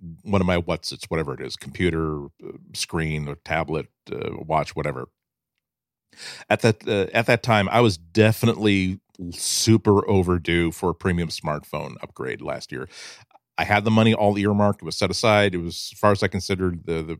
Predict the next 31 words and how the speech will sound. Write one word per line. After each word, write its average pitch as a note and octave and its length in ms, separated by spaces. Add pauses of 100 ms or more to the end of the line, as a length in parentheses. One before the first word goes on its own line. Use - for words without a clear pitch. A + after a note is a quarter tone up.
the F#2 100
money G2 220
was F2+ 160
spent. - 720 (320)
So - 160
lo-, F#2 200
uh, F2+ 120 (220)
anytime A2+ 400
I A2+ 40
made G#2+ 160
the G2+ 80
choice, G2+ 580
the F2+ 140
money F#2+ 160
was E2 140
right F#2 240
there. F2 280 (480)
And G#2+ 380
I A#2 160
seriously F3 560
considered D#3+ 460
the B2 60
iPhone B2 360
thirteen C#3+ 540
when E2+ 80
it - 80
was F#2+ 200
released. D#2 440
Again, G2+ 280
g-, F#2 160 (120)
the, F2 260